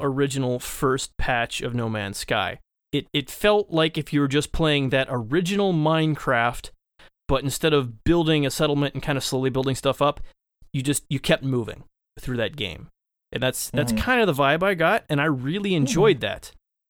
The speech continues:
Speaker 1: Um,
Speaker 2: Like, knowing nothing about
Speaker 1: yeah,
Speaker 2: how
Speaker 1: just,
Speaker 2: to do
Speaker 1: just
Speaker 2: anything.
Speaker 1: knowing nothing about anything. And I really
Speaker 2: Mm-hmm.
Speaker 1: enjoyed that vibe at the beginning, and there's not really a lot of that now. Like, there are recipes for everything. You don't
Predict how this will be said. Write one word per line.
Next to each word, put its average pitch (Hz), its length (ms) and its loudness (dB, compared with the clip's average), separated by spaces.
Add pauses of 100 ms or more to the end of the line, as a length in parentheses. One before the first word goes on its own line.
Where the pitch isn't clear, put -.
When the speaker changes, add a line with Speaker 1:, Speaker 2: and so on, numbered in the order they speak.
(300)
Speaker 1:
Um, 113 380 0
Speaker 2:
Like, 123 140 0
knowing 123 340 0
nothing 117 460 -2
about 110 180 0
Speaker 1:
yeah, 330 60 4
Speaker 2:
how 240 60 4
Speaker 1:
just, 214 200 0
Speaker 2:
to 196 60 -4
do 208 60 -2
Speaker 1:
just 202 240 4
Speaker 2:
anything. 208 100 2
Speaker 1:
knowing 202 480 4
nothing 262 400 2
about 208 340 0 (100)
anything. 147 540 -2 (420)
And 143 140 0
I 143 40 4
really 175 400 2
Speaker 2:
Mm-hmm. 180 40 2
Speaker 1:
enjoyed 170 360 0
that 127 200 0
vibe 117 440 0
at 139 180 -2
the - 40 -12
beginning, 120 500 -2
and 123 360 -4
there's 147 240 -2
not 254 260 0 (100)
really 220 300 0
a 190 80 2
lot 160 240 4
of 135 100 2
that 147 200 -2
now. 110 260 -6
Like, 123 240 -4
there 131 200 2
are 123 320 2 (520)
recipes 185 560 0
for 147 220 0
everything. 170 760 0
You 156 360 -2
don't 185 300 -2